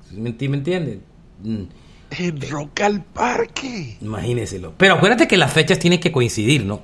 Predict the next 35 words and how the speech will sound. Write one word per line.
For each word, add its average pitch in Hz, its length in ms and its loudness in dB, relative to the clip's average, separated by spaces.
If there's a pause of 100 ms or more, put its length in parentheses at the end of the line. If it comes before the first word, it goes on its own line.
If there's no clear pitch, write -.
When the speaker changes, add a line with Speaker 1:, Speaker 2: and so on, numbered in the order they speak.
Speaker 1:
Con 117 140 2
la 104 100 2
gira. 110 220 2
Ellos 135 240 4
no 175 160 8
van 165 100 6
a 160 160 6
hacer 135 240 4
un 143 160 6
one 139 180 6
shot 127 340 2
porque 107 200 -2
valdría 107 380 4
Speaker 2:
¿Cuántas 120 80 4
Speaker 1:
mucho 123 180 4
Speaker 2:
fechas 123 60 8
Speaker 1:
dinero. 107 260 2
Speaker 2:
de - 60 -8
Marchena? 151 460 -6
Que 107 260 -16 (180)
la 107 120 -14
verdad 95 160 -12
es - 60 -10
que 185 60 -6
no 190 100 -6
lo 165 120 -2
tengo 147 200 2
claro. 160 300 0
Todavía 139 240 2
no 202 60 0
han 262 80 0
anunciado 175 320 -2
la 185 80 2
primera 143 260 -4
fecha, 143 400 -6